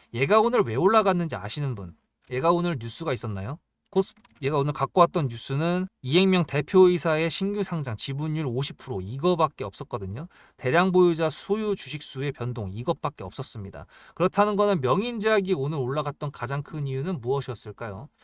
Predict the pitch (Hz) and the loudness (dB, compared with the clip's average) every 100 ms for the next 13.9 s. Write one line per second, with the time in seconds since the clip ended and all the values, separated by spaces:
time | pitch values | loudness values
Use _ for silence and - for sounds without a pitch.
0 | _ _ 123 147 135 120 143 135 120 123 | _ _ -4 -2 -2 -4 -6 -10 -6 -8
1 | 117 123 123 165 151 131 107 95 90 _ | -6 -10 -10 -14 -14 -14 -14 -14 -16 _
2 | - - - 147 180 185 180 175 139 143 | -20 -20 -8 0 2 2 2 0 0 0
3 | 202 220 196 196 165 151 147 135 - 156 | 0 2 4 4 4 -2 -2 -4 -4 -4
4 | 143 135 127 139 139 131 185 196 196 170 | -2 -2 -4 -2 -2 -2 -2 2 2 2
5 | 147 - 135 147 135 98 101 131 127 117 | -2 -2 -2 0 -2 -4 -6 -4 -4 -6
6 | 110 - 101 156 143 90 - - - _ | -10 -10 -10 -4 -4 -4 -10 -20 -20 _
7 | _ 120 151 165 151 - 123 113 101 131 | _ 0 4 4 4 -2 -4 -4 -4 -2
8 | 127 95 123 170 135 120 180 - - 240 | -2 0 4 6 6 2 -6 -4 -4 0
9 | 226 214 196 180 143 123 123 - 127 151 | 0 4 4 4 2 -2 -6 -4 -2 0
10 | 143 131 143 170 - 127 _ - 120 _ | 0 0 -2 -6 -4 -6 _ 2 2 _
11 | - - - 160 143 170 _ - 220 254 | -20 -12 0 2 2 0 _ -10 -6 -4
12 | 254 262 226 220 175 151 117 120 104 104 | 4 4 4 -2 2 4 2 -2 -4 -6
13 | 127 120 117 123 - 101 - 110 | -6 -8 -6 -6 -6 -10 -6 -6